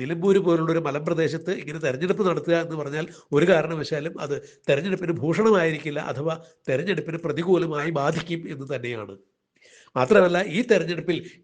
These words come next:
ജയിക്കേണ്ടത് യു ഡി എഫിൻ്റെയും അഭിമാന പ്രശ്നം നിലനിർത്തിക്കൊണ്ട് എൽ ഡി എഫിന് സീറ്റ് നിലനിർത്തേണ്ടതുമായിട്ട്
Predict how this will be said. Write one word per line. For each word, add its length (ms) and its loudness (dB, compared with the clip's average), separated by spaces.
ജയിക്കേണ്ടത് 540 2
യു 160 0
ഡി 100 6
എഫിൻ്റെയും 480 0
അഭിമാന 300 6
പ്രശ്നം 300 -2
നിലനിർത്തിക്കൊണ്ട് 640 -2
എൽ 120 -6
ഡി 120 0
എഫിന് 260 -4
സീറ്റ് 260 -4
നിലനിർത്തേണ്ടതുമായിട്ട് 1080 2